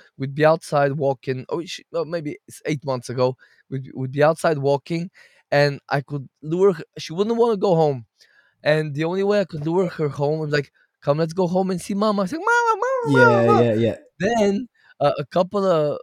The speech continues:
Speaker 1: months ago, it would be like, "Let's go home and have some yogurt." It's like, "Yogurt, yogurt." Then milk. And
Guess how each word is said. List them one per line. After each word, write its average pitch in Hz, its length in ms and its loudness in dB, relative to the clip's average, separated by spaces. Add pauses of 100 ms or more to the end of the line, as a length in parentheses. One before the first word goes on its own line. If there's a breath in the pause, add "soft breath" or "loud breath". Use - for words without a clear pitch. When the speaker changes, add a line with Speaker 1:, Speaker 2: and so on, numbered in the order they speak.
Speaker 1:
months 165 380 -6
ago, 151 420 0
it 151 160 -8
would 147 120 -6
be 147 100 -4
like, 147 300 2 (320 soft breath)
"Let's 151 200 0
go 185 260 2
home 147 520 0
and 127 160 -4
have 123 220 -2
some 147 560 0 (260)
yogurt." 170 480 0 (340)
It's - 120 -20
like, 247 80 -16
"Yogurt, 427 420 -4
yogurt." 415 380 -4 (240 soft breath)
Then 175 460 0
milk. 185 580 -4 (320 soft breath)
And 156 340 -2